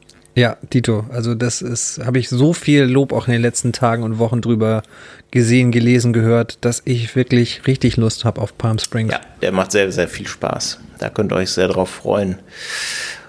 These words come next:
Speaker 2: Okay, so viel zu Brooklyn Nine-Nine, Staffel sechs bei Netflix dann zu sehen ab dem zehnten ersten, also ab kommender Woche. Da hätten wir's dann auch schon mit den Serien, die wir uns,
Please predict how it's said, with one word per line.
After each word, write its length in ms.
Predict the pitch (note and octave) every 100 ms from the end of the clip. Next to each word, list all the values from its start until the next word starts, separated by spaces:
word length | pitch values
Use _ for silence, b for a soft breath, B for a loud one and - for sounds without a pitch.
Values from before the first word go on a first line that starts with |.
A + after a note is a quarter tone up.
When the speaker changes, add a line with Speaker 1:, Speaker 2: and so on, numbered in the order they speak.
| B
Speaker 2:
Okay, 400 | - A2+ A2+ A3
so 160 | B2+ C#3+
viel 120 | F#3
zu 200 | - B2+
Brooklyn 380 | D3 F3+ F3+ D#3
Nine-Nine, 360 | C3+ B2+ C#3+
Staffel 500 | D#3 - C3+ B2 A2+
sechs 520 | G#2+ G2 A#2 B2 - -
bei 220 | G2 G2
Netflix 600 | G2 G#2+ - G#2+ G2 -
dann 160 | G2
zu 180 | F#2+ -
sehen 220 | F#2+ G2
ab 180 | - -
dem 220 | A2 G2
zehnten 500 | - - C3 C#3 C3+
ersten, 440 | F#2+ D#2+ F#2+ - G2+
also 260 | D#2+ E2+
ab 220 | B1+ - -
kommender 460 | F2+ F#2 F#2+ G2
Woche. 420 | C#3 D3+ A2 F#2 - _ _ - B B B B B B B -
Da 200 | A2 A2
hätten 340 | A#2 - -
wir's 200 | F#3 D3
dann 160 | - C#3+
auch 180 | B2+ D#3+
schon 180 | - C#3
mit 200 | C3 B2+
den 160 | A#2
Serien, 600 | A2+ D#3+ A#3 B2 G#2 G2+
die 140 | G2+ G2+
wir 160 | G#2
uns, 520 | F#2+ G#2 G2+ - -